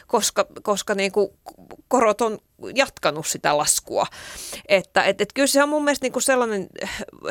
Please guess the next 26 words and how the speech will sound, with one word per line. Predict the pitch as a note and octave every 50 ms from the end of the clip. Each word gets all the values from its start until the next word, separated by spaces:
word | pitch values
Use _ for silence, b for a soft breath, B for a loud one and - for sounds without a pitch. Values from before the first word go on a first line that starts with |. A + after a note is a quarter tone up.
| F#3+ G#3+
niinku | A3 G#3+ - A3+ A#3+
luokka, | C4+ C#4 B3+ A3+ - - - F#3 -
joka | G3+ G3+ G3 - G3+ F#3+
on | F#3 F#3+ F#3+ F#3 F3+
niinku | F#3 F#3+ F#3 - G3 F3+ - -
hyvä, | B3 B3 G3+ G3 E3+ D#3+ - - - _ _ -
hyvä | G3 A#3 B3+ G#3+ G#3+ F3 - - _ _ _ _ _ _ -
tietää, | G#3+ G#3+ G#3 G3 F3+ F3+ E3 - - - C#3+ C3 C3 - -
että | - - - _ _ - -
se | - - D3+ D3+ D3
on | D3 D3 D3 - -
olemassa. | - - C3+ A2 F#2 F#2 G2+ G2+ - - - - - - - - - B B B B B B B B B
Mutta, | G3 F#3 F3+ - _ - G3 F3+ - _ _ _ _ _ _ _ _ _ _ _ _ _ _ _ - -
mutta | G#3+ G3 F3+ - - G3
tota, | F3+ G3 F#3 - - F#3 F3+ - - - - - -
eihän | - - G3+ F#3 F#3+ F#3+
se | F#3 G3 F#3+ - -
ehkä | - F3+ F3+ - - F#3+
nyt | G3 F#3+ - -
ihan, | - G3 G3+ G3 F3+ F3 F3 - B B B B B B B B _ _
ihan | - G#3+ A3 - - D4 C4+ B3 A3+ G#3
houkuttelevin | G3 F#3 F#3 G#3+ G#3 G#3 G#3+ A#3 B3+ B3 - - C4+ C4+ C4+ _ - C4+ C4+ C4+ C4+ C4+ C4+ B3 B3+ C4+ C4 B3+ B3+ C4
luokka | C4+ C4 B3+ B3 B3+ B3 _ - B3+ B3
tällä | B3 - B3+ B3+ B3 B3+ B3 A#3+ A#3+
hetkellä | B3 B3 A#3+ A#3+ - - - B3 A#3+ A#3+ A#3 A#3 -
ole. | A#3 A#3 A#3 A3+